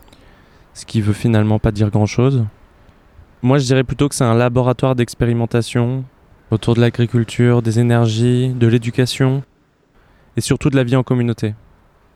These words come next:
Cette communauté, elle a été créée en mille neuf cent soixante-huit par une Française qu'on appelle la mère et qui était la compagne spirituelle d'un mystique indien de Pondichéry du nom de Sri Aurobindo,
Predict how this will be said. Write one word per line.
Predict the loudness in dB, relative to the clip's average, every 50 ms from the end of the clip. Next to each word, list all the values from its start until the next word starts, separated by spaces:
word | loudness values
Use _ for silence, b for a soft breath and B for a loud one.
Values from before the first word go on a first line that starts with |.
| _ _ _ _ _ _ _ _ -4
Cette | -2 -2 0 0
communauté, | 0 0 2 2 2 2 2 2 2
elle | 2 2 2
a | 0
été | 0 0 -2 -6
créée | -6 -4 0 0 2 2
en | 2 2 2
mille | 2 2 2
neuf | 0 -2
cent | -2 -2
soixante-huit | -2 0 -2 -2 -2 -4 -4 -2 -4 -4 -4 -4 -4
par | -2 -2 0 0
une | -2 -4
Française | -4 -4 -4 -4 -2 -2 0 0 0 0 -2 -4 -6 -6 -8 -10 -6
qu'on | -2 0
appelle | 0 2 2 2 2 2
la | 2 2 2
mère | 2 2 0 0 0 -2 -4 -6 -10 -14 _ _ _ _ _ _ _ _ _ _ _ _ b b b b b b b b b b b -6
et | -2 0
qui | 0
était | 2 2 2
la | 2 2
compagne | 2 0 0 0 -2 -2
spirituelle | -4 -2 0 2 2 2 2 2 2 0 2 2
d'un | 2 2 2
mystique | 2 0 -2 -2 -2 -2 0 0
indien | 0 0 2 2 0 0
de | 0
Pondichéry | 0 -2 -2 -2 -2 -4 -4 -2 0 0 2 2 0 0 -2 -4 -6 -10 -16 _ -20 -20 _ _ _ _ _ _ _ _ _ _ _ -4
du | 0 2
nom | 2 4 4
de | 2 2
Sri | 0 0 0 2 4
Aurobindo, | 4 4 4 2 0 0 -2 -2 0 0 0 2 0 0 -4